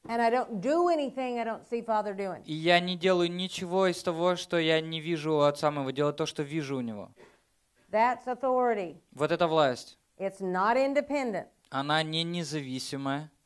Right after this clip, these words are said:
Speaker 1: So the more, the more authority that I want, the more dependent on Papa I need to be.
Speaker 2: Э, чем больше я хочу власти в своей жизни, тем больше зависимой мне нужно быть от, от Отца Небесного.
Speaker 1: Now also notice his,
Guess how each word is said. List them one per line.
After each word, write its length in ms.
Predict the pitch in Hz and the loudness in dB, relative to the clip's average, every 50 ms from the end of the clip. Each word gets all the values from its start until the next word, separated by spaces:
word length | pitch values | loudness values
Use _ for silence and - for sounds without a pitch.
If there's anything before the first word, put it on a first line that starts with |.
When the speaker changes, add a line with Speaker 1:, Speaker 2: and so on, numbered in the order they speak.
| - _ _ _ _ _ _ | -20 _ _ _ _ _ _
Speaker 1:
So 580 | - - - 233 220 220 214 208 208 202 - 180 | -10 2 6 8 8 10 10 8 6 6 2 0
the 80 | 190 196 | -2 0
more, 360 | 196 220 247 277 285 277 269 277 - - 233 220 214 196 | 4 6 8 8 8 8 6 2 -2 -8 -6 -6 -4 -4
the 80 | 196 208 | -2 0
more 260 | 226 254 294 302 294 | 2 4 4 6 4
authority 760 | 285 269 214 233 233 233 - 302 320 330 330 311 277 277 254 | 4 2 2 0 0 2 2 2 4 6 4 4 2 0 0
that 160 | 220 254 226 - | 0 0 0 2
I 180 | 240 254 254 | 2 2 2
want, 640 | 247 233 247 285 294 262 214 214 226 202 - - - _ _ _ _ _ _ _ _ _ _ _ _ | 2 2 0 -2 0 0 -2 -2 -4 -6 -10 -18 -20 _ _ _ _ _ _ _ _ _ _ _ _
the 80 | 214 220 | -2 2
more 240 | 233 240 240 240 233 | 4 6 6 6 4
dependent 560 | 233 214 - - 226 262 254 254 247 240 - | 2 -2 -6 -6 -10 -8 -6 -6 -6 -6 -2
on 180 | 220 220 214 190 | -2 -4 -4 0
Papa 420 | 208 240 240 240 240 233 202 165 - | 2 4 4 4 4 0 -2 -2 0
I 120 | 170 190 190 | -4 -4 -4
need 200 | 190 190 190 180 | -4 -6 -8 -8
to 80 | 180 | -10
be. 240 | 175 165 139 - - - _ _ _ _ _ 127 | -10 -10 -10 -10 -12 -16 _ _ _ _ _ 2
Speaker 2:
Э, 220 | 135 135 143 143 | 4 6 6 4
чем 220 | 143 - 180 170 | 4 0 -4 0
больше 300 | 165 190 202 202 190 208 | 4 4 4 4 4 4
я 100 | 202 190 | 4 4
хочу 240 | 190 190 185 - 180 | 2 0 -4 -4 -6
власти 320 | 156 160 180 196 208 - 220 | 2 6 6 6 6 4 -2
в 40 | 202 | -4
своей 180 | - 185 180 175 | 0 2 2 2
жизни, 300 | 160 165 170 160 180 175 | 2 0 -4 -4 -6 -6
тем 240 | - - 170 165 151 | -6 -6 -8 -4 2
больше 400 | 160 175 175 175 175 - 170 151 | 4 4 4 4 2 -4 -6 -4
зависимой 500 | 151 165 165 175 170 - 175 165 156 156 | -4 -4 -4 -4 -4 -6 -4 -4 -4 -4
мне 140 | 156 151 | -4 -4
нужно 260 | 151 156 156 143 156 151 | -6 -6 -6 -6 -6 -4
быть 160 | 143 147 - | -4 -4 -4
от, 120 | 143 139 - _ _ | -4 -6 -6 _ _
от 200 | - 135 131 - | -4 -2 0 0
Отца 280 | 135 131 - - 139 127 | -2 -2 0 -2 -2 0
Небесного. 540 | 123 117 113 110 107 - - 104 110 107 _ _ _ _ _ _ _ _ _ _ _ _ _ | 0 -4 -6 -6 -8 -8 -14 -18 -18 -18 _ _ _ _ _ _ _ _ _ _ _ _ _
Speaker 1:
Now 160 | 220 226 226 | -4 -4 4
also 420 | 196 233 254 294 294 - 311 277 254 | 6 8 8 8 6 6 4 4 6
notice 520 | 247 247 262 285 302 277 247 226 226 226 - | 6 6 8 8 8 8 6 4 4 0 -4
his, 320 | 277 277 262 254 220 | 0 0 0 0 0